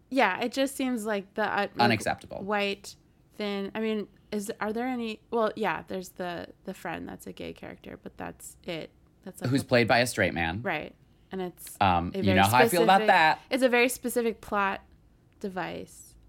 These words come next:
Speaker 2: It's a very specific plot device. Um, I, I actually, I remember watching this, you know, when it came out. I was not particularly bothered by the,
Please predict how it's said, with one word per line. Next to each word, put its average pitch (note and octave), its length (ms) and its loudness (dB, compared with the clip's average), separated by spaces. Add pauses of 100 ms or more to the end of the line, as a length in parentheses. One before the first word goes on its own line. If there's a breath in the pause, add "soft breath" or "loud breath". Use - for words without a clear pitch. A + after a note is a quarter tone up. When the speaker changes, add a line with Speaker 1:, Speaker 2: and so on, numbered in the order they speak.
(380)
Speaker 2:
It's A#2+ 140 0
a C3+ 40 0
very A#2 260 2
specific G#2+ 440 -8
plot D#2 220 -4
device. E2 540 -6 (460 soft breath)
Um, G#2 300 6
I, E3+ 40 6
I D#3+ 160 4
actually, E3+ 600 2
I C3 60 6
remember A#2+ 340 0
watching G2 400 0
this, F2 380 -8 (100)
you A2+ 120 -4
know, G#2 80 -2
when F#2 120 -2
it F2 80 -6
came F#2+ 160 -4
out. F2+ 140 0
I C#3+ 80 6
was D#3+ 160 0
not D#3+ 120 4
particularly G#2+ 440 -2
bothered F2 480 0
by D#2+ 220 -2
the, E2 360 -4